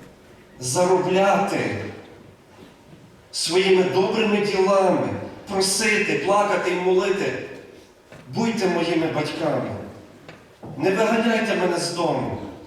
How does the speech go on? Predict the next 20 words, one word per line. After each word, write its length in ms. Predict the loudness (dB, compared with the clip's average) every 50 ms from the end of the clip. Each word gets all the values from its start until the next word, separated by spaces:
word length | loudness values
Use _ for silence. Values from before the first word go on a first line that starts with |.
| -20 -20 -20 -20 -20 -20 -20 -20 -20 -20 -20 -20 -20 -20 -20 -12 -6
Я 140 | -2 0 0
знаю, 340 | 0 2 2 2 2 2 2
що 200 | 2 2 2 2
я 120 | 2 4
не 100 | 4 2
ваша 300 | 2 2 0 0 0 -2 -2 -4
дитина». 420 | -4 -4 -4 -4 -4 -4 -4 -4 -6 -8 -10 -12 -14 -12 -6
Не 140 | -2 0 0
треба 380 | 0 2 2 2 2 2 2 2
такого 460 | 2 0 0 2 2 2 2 2 0
робити. 360 | 0 0 0 0 0 -2 -4 -8 -10 -10 -12 -14 -16 -16 -16 -18 -20 -20 -20 -20 -10 -2
Документ 840 | 2 2 4 4 4 4 4 4 4 4 2 2 0 0 -2 -4 -6 -10 -12 -14 -16 -18 -20 -20 -20 -20 -20 -20 -20 -20 -20 -20 -20 -20 -20 -20 -20 -14
затверджує, 760 | -8 -4 -4 -2 -2 -2 0 2 2 2 2 0 0 0 0 0
що 220 | 0 0 2 2
вона, 440 | 2 4 4 4 6 4 4 2 0 -2 -6 -8 -10 -12 -10 -8
отримуючи 720 | -6 -4 -2 -2 0 0 2 2 2 2 2 2 0 -2 -2
усиновлення, 800 | -2 -2 -2 0 0 2 2 4 4 2 2 2 2 2 2 2
опіку, 380 | 0 -2 -2 -4 -6 -6 -4 -4
вона 180 | -2 0 0
отримує 580 | 0 0 0 -2 0 2 2 2 2 0 -4